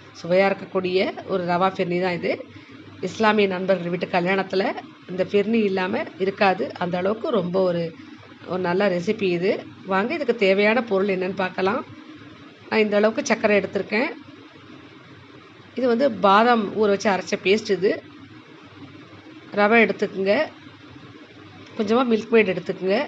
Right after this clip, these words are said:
இது கூடவே ஒரு அஞ்சு ஏலக்காய், கொஞ்சமா முந்திரி பருப்பு, கொஞ்சம் சாரா பருப்பு எடுத்துக்குங்க. இது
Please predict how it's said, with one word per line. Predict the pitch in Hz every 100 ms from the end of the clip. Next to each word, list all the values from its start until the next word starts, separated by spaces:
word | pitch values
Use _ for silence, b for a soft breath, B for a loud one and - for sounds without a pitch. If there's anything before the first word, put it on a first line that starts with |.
| - - - - - - - - - - - - - - - - - - - - - 214
இது | 226 226
கூடவே | 240 233 294 -
ஒரு | 226 208
அஞ்சு | 196 185 190 185
ஏலக்காய், | 226 226 233 320 - - - - -
கொஞ்சமா | 208 208 233 220
முந்திரி | 208 214
பருப்பு, | 202 190 294 - -
கொஞ்சம் | 220 208 233
சாரா | 202 196 196
பருப்பு | 180 180
எடுத்துக்குங்க. | 160 175 156 175 277 - B B B B - -
இது | -